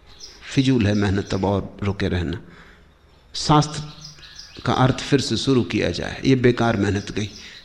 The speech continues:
ये समय ऐसे ही गया। इस बीच तो हम शास्त्र से ही निर्णय कर लेते।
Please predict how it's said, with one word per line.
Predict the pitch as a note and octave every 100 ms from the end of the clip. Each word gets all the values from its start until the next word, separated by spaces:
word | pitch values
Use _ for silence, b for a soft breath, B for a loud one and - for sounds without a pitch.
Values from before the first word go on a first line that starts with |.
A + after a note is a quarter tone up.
| B2+
ये |
समय | B2 B2 B2
ऐसे | A#2 A2 - A2
ही | A2+
गया। | A#2 A2+
इस | F#2 - -
बीच | C#3 - -
तो | B2+
हम | D3+ C3+
शास्त्र | - B2+ - C3+
से | -
ही | C3 C#3+
निर्णय | C#3 C3+ C3
कर | B2+ A2+
लेते। | F#2+ - -